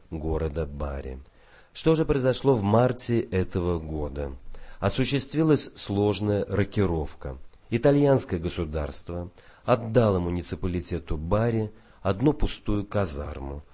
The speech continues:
казённую собственность, и за это получило в казну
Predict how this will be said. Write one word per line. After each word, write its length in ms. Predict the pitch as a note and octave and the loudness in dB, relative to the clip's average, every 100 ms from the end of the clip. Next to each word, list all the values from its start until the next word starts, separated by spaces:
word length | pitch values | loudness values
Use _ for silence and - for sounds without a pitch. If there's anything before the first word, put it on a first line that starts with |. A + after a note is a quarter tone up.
| - - | -20 -4
казённую 560 | G#2+ G2+ F2+ D#2 D#2 | 0 2 2 0 -2
собственность, 760 | D#2 - D2+ - C#2+ C#2 D2 - - - - | -4 -4 -6 -6 -10 -12 -14 -18 -20 -20 -2
и 80 | A#2 | 2
за 200 | G#2+ B2+ | 6 6
это 360 | G#2+ E2 - | 6 2 -4
получило 540 | - F2 F#2 - F2+ E2 | -8 -4 -4 -2 0 -2
в 80 | |
казну 720 | - F2+ D#2+ D#2 F2+ A2+ C3+ | -2 0 0 0 2 2 2